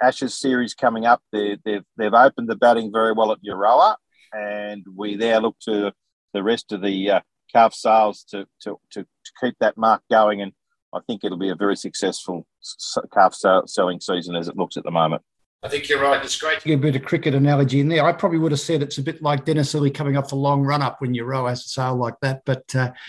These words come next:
Speaker 2: we'll go with the batting. But it's, it, it is terrific. And look, it, what it's telling us, Ron, is that the breeder, whether he's a breeder of sheep or a breeder of cattle,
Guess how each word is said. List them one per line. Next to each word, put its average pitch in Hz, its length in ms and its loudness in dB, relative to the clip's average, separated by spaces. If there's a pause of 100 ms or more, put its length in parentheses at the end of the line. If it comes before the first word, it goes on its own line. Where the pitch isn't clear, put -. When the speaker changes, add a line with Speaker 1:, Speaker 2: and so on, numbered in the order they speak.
(280)
Speaker 2:
we'll 139 160 4
go 156 160 4
with - 140 2
the 143 60 4
batting. 139 400 0 (400)
But 160 260 0
it's, - 260 2
it, 196 220 2
it 208 120 4
is 233 160 4
terrific. 170 540 2
And 165 160 0
look, 180 180 0
it, 175 360 0
what 202 160 -4
it's 208 180 -4
telling 170 460 0
us, 135 180 -2
Ron, 135 300 -2
is 139 260 -2
that 143 300 -4 (100)
the 139 240 2
breeder, 143 720 2 (120)
whether 147 320 -2
he's 143 160 -2
a 143 40 2
breeder 151 480 0
of 143 120 0
sheep 143 400 -2
or 131 180 -2
a 127 60 -4
breeder 139 520 0
of 131 200 -2 (480)
cattle, 139 560 -4